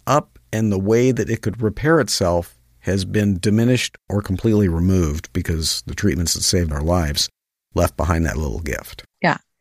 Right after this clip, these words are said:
Speaker 1: Then really, based upon what you're saying, at the moment, because this futuristic surgery that's in the very, very, very experimental stage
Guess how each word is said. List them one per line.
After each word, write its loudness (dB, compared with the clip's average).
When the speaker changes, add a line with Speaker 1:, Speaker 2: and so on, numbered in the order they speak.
Speaker 1:
Then 2
really, 4
based 4
upon 4
what 0
you're -6
saying, -2
at -2
the 0
moment, 2
because 0
this -2
futuristic 0
surgery 0
that's -6
in 0
the -4
very, 4
very, 2
very 0
experimental -2
stage -6